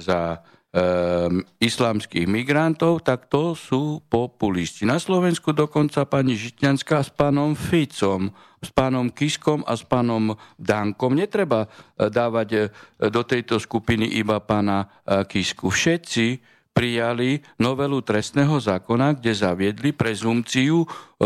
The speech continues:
viny vo vzťahu k, e, akože extrémistu, že extrémizmu, že niekto musí dokazovať, že nie je extrémista. A pod extrémistom sa rozumie vždy ten, ktorý má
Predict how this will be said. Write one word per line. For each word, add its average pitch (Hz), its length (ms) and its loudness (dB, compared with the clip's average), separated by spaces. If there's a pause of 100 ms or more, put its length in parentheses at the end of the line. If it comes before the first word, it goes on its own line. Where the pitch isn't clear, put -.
(680)
viny 151 720 0
vo 117 160 0
vzťahu 123 600 -2 (200)
k, - 60 -6 (800)
e, - 80 2 (880)
akože 131 640 0
extrémistu, 123 960 -2
že 120 240 0 (240)
extrémizmu, 131 560 0
že 123 160 2
niekto 127 320 0
musí 120 240 -2
dokazovať, 120 640 0
že 110 180 0 (140)
nie 120 360 0
je 120 120 0
extrémista. 87 840 -2
A 90 120 -2
pod 123 240 -2
extrémistom 170 960 -2 (240)
sa 139 480 0
rozumie 156 480 4
vždy 113 220 0 (100)
ten, 156 320 2
ktorý 131 720 0
má 113 320 0